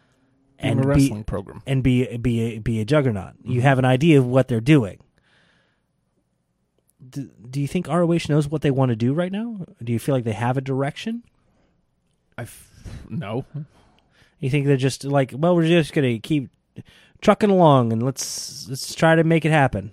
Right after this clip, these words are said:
Speaker 1: That's why I think that's the worst thing they could do, because again, A E W are the cool kids. They're
Speaker 2: Mm-hmm.
Speaker 1: the, all their fan bases, f-,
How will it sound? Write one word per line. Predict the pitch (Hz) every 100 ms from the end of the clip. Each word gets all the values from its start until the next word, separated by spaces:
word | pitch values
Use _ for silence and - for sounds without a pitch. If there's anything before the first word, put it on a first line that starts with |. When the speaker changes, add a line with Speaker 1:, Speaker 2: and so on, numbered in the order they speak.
| _
Speaker 1:
That's | 120 135 151 -
why | 127
I | 123
think | 120 120 - - _ _ - - 127 _
that's | 147 143 160 -
the | 131
worst | 120 143 139 -
thing | 123
they | 107
could | - 107
do, | 151 131 - - _ _ _
because | - 123 117 127 -
again, | 139 185 160 95 -
A | 143
E | 156
W | 151 143 139 135
are |
the | 139
cool | - 233
kids. | 247 80 57 - - _ 139
They're | 131
Speaker 2:
Mm-hmm. | 170
Speaker 1:
the, | 131 - 135 156 - 156 160 175 _ _ _ _ _ _ _ -
all | 139 180
their | 180
fan | 170 175 151
bases, | 127 - 127 - _ _ _ _ _ _ _ _ _ _
f-, | 247